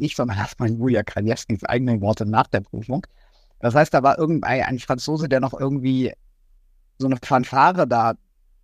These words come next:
blies, nicht sagen trötete. Es war schon sehr festlich, aber also Nickel, zehn Jahre jung, das Pferd von Julia, der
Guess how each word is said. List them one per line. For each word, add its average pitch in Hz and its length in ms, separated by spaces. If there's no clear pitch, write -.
blies, 175 600
nicht 123 240
sagen 120 360
trötete. 170 580
Es - 120
war 107 80
schon 123 160
sehr 110 140
festlich, 180 540
aber 127 240
also 131 160
Nickel, 175 560
zehn 143 300
Jahre 123 240
jung, 139 300
das 170 120
Pferd - 260
von 175 360
Julia, 156 600
der 117 300